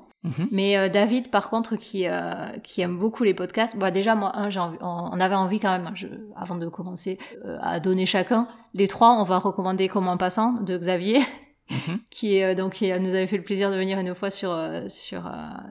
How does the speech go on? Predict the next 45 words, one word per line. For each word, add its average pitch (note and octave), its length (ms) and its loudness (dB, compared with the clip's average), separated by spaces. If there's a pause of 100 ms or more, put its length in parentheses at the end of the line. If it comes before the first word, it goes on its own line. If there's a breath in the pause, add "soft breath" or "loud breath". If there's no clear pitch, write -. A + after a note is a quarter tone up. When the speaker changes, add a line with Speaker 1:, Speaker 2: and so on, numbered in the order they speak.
Speaker 2:
Jogging F3 280 -6
Bonito, F3 460 -2 (140 loud breath)
et F#3 160 0
avec F3 220 0
qui, B3 200 -4
bah, A3 140 -2
on F#3+ 80 -2
a F#3+ 100 0
aussi B3 320 0
participé A3 480 0
à E3+ 500 2
deux, A#3 340 -4
deux G#3+ 360 -4
fois, B3 380 -2 (140)
un G3 160 -6
petit A3+ 180 -6
peu B3 160 -2
à B3 40 -4
ces A#3 140 -4
podcasts, G3 560 -8
donc, E3+ 240 -10
euh, - 60 -12 (680 loud breath)
Speaker 1:
D'accord, C3 340 -2
donc, A#2+ 240 -6
Comme C3 140 -2
Speaker 2:
Comme - 40 0
Speaker 1:
en - 40 0
Speaker 2:
en C3 60 -2
passant, C3+ 300 0
Speaker 1:
passant, C#3+ 100 0
ouais. C3 80 0
Speaker 2:
déjà, F3 240 0
on G3+ 60 0
le F#3 80 2
recommande. F3+ 460 -2
Speaker 1:
Ok. A#3+ 60 0 (400)
Speaker 2:
Et G#3+ 140 4
David, A#3+ 440 4
alors G3 260 4
lui, D4 300 2
il A#3+ 220 4
recommande, A3+ 800 2 (180)
euh, G3 560 4
Les F#3 320 4
Baladeurs, G3+ 720 2